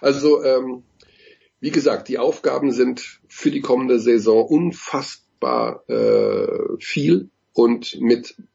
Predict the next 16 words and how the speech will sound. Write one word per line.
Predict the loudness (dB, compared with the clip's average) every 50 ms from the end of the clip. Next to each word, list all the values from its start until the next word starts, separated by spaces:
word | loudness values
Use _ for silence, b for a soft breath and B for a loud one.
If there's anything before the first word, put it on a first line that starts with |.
| _ _ -8
finanziellen | -2 0 0 0 0 0 2 4 4 4 2
Einbußen | 0 0 0 0 2 0 -2 -2 -4 -4 -6 -8 -4
verbunden. | -2 -2 0 2 2 2 2 2 0
Ich | -2
glaube, | 0 0 0 0 0
die | -2
meisten | -2 0 0 0 -2 -4 -6 -6 -4 -4 -4 -4 -6 -8
ahnen | -6 -2 2 2 4 4 4
noch | 2 0 -2
gar | -2 -2 0
nicht, | 0 0 0 -2
was | -2 -2 -2
da | -2
auf | 0 0 -2 -2 -4
uns | -6 -8 -8
zukommt. | -10 -6 -2 0 0 0